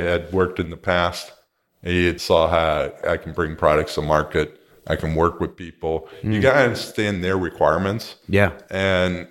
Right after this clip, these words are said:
Speaker 1: you know, guys from Silicon Valley like to show up and tell you what to do.
Speaker 2: Mm.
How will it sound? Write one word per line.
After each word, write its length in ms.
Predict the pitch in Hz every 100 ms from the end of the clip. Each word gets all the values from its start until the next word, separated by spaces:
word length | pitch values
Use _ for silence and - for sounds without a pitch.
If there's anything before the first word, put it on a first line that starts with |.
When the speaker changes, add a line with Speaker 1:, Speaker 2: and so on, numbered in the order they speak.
| -
Speaker 1:
you 160 | 104
know, 440 | 98 92 85 82 - _ _
guys 300 | 87 98 98
from 120 | 98
Silicon 420 | - 92 90 90
Valley 320 | 85 82 85 82
like 240 | 82 -
to 60 | 78
show 280 | - 80
up 260 | 80 78 -
and 280 | 73 73 80 - -
tell 380 | 90 76 90
you 220 | 87 87 87
what 280 | 95 90
to 80 | 98
do. 360 | 82 92 98 107 -
Speaker 2:
Mm. 340 | 110 123 107